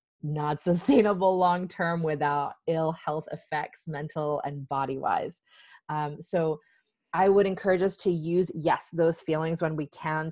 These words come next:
to motivate us or get us out of bed or get us sort of rolling, however, um,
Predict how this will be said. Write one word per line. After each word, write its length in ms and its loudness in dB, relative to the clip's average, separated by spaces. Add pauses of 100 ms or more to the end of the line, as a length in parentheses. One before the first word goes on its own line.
to 240 -4
motivate 460 2
us 260 2
or 140 -6
get 120 -8
us 120 -12
out 120 -8
of 120 -16
bed 320 2
or 100 -4
get 180 -6
us 380 -6
sort 240 -14
of 120 -18
rolling, 560 -2
however, 580 -2 (420)
um, 220 2